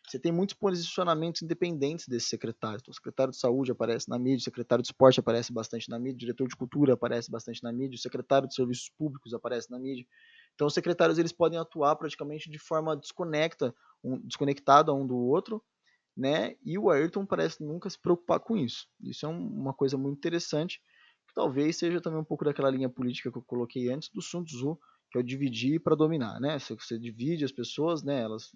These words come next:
agem em grupos separados, e, e praticamente é realmente assim que, que, que se confirma a coisa, porque você tem secretaria X indo pra tal partido, depois nas próximas eleições, a outra pra outro partido.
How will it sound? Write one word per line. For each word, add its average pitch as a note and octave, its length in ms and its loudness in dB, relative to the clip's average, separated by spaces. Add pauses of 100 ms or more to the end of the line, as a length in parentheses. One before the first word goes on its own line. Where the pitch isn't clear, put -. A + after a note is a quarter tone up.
(120)
agem B2 340 2
em A#2+ 80 -2
grupos C3 260 -2
separados, C3 580 4 (640)
e, D3 720 0
e A#2 120 -6
praticamente B2 500 2
é - 20 0
realmente B2 300 0
assim A#2+ 240 -4
que, A#2 180 -6
que, - 200 -12
que - 140 -16
se - 160 -6
confirma B2+ 580 -4
a - 20 -4
coisa, D3 420 2
porque - 200 -8
você A#2 140 -6
tem B2+ 80 -4
secretaria A#2+ 540 -2
X A#2+ 300 -2
indo A#2+ 100 -2
pra A#2 160 -2
tal A#2 140 0
partido, A#2 400 -2
depois A#2 320 -2
nas A2+ 120 -4
próximas A2+ 380 -4
eleições, C3+ 640 -6
a A#2+ 80 -4
outra A#2+ 300 -4
pra A#2+ 140 -4
outro A2+ 140 -6
partido. C#3+ 520 0